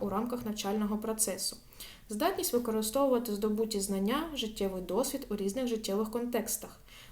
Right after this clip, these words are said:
уміння оцінювати результати власного навчання. Дослідження педагогів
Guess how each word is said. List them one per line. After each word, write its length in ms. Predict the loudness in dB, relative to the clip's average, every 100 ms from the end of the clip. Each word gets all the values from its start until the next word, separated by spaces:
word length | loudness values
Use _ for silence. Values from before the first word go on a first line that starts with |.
| -2
уміння 380 | 2 4 2 0
оцінювати 600 | 0 0 2 2 4 2
результати 560 | 2 0 0 -2 0 2
власного 500 | 2 2 2 -2 -2
навчання. 580 | -2 0 0 -2 -4 -14 -18 -18 -18 -8
Дослідження 500 | 2 4 4 2 2
педагогів 640 | 0 2 2 6 6 6